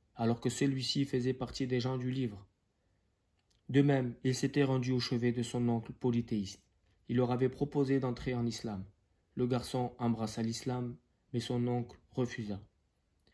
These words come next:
Quand il rendait visite à un malade, il s'approchait de lui, s'asseyait à son chevet,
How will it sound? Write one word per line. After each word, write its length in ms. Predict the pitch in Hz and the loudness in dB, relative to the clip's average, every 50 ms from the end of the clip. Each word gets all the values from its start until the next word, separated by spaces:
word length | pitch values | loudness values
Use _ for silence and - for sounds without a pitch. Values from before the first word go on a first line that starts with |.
| _ - _ - - - - - | _ -20 _ -20 -20 -20 -20 -8
Quand 200 | - 131 131 123 | -4 -4 -2 2
il 80 | - 143 | 2 2
rendait 520 | 143 151 156 151 143 151 151 147 135 - - | 4 4 4 4 6 6 6 6 4 2 0
visite 360 | 127 135 135 147 160 156 - | -2 0 2 2 2 2 4
à 60 | 123 | 2
un 60 | 120 | 4
malade, 440 | 120 123 131 143 147 143 143 143 - - _ - | 4 4 4 4 2 2 0 -2 -8 -16 _ -6
il 80 | - 123 | -4 -4
s'approchait 520 | - - 135 139 - 135 127 - - 123 | 0 0 -2 -2 0 -2 -2 0 0 0
de 100 | 120 127 | 0 2
lui, 320 | 123 120 120 123 123 127 - _ _ _ _ _ _ _ - | 0 2 2 0 -2 -4 -6 _ _ _ _ _ _ _ -12
s'asseyait 600 | - - 151 147 - - 143 131 127 127 127 123 | -2 0 0 0 2 0 -2 0 2 0 0 0
à 80 | - 117 | -2 -4
son 180 | 117 - 127 | -4 -2 -2
chevet, 480 | 120 - - 127 120 120 117 113 117 120 | -4 -2 -2 -2 0 2 0 0 0 -6